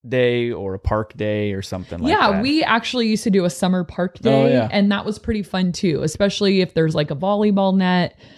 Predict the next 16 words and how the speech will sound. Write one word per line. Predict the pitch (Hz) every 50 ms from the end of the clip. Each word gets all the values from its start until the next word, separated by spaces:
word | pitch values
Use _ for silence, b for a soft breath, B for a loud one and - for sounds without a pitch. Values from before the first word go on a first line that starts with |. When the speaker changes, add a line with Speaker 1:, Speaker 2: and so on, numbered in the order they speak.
| B B B B _ -
Speaker 2:
and | 175 165
stuff | 147 - - 170 160 -
like | 175 165 156 147
that. | 165 156 143 - - -
So | - - - 185 165 156 156 156 156 156 147 - - - _ _ _ _ _ _ _ _ _ _ _ _ _ _ _ _ _ - - _ _ _ -
I | - 196 226 254 269
would | 254 240 185 -
still | - - 185 175 180 180
do | 185 196 202 208
it. | 208 -
Our | - - 180 180
park | - - - 180 175 180 - - - -
regulations | 165 160 165 175 170 165 165 156 160 165 156 - - 175 165 165 165 151
got | - 156 151 151
a | 147 143
little | 151 151 151 156 156 151 151 151 B